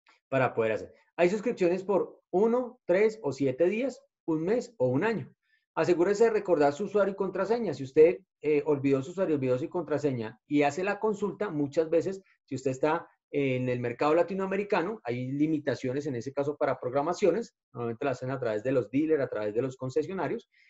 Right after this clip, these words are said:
Y si usted, eh, ingresa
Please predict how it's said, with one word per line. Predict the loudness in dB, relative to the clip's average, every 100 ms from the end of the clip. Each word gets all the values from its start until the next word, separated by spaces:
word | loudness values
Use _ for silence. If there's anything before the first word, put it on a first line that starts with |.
| -20 -20 _
Y | 0 0 0
si | -4 -2
usted, | 8 8 8 2
eh, | 4 6 6 4
ingresa | 2 4 6 6 4 -2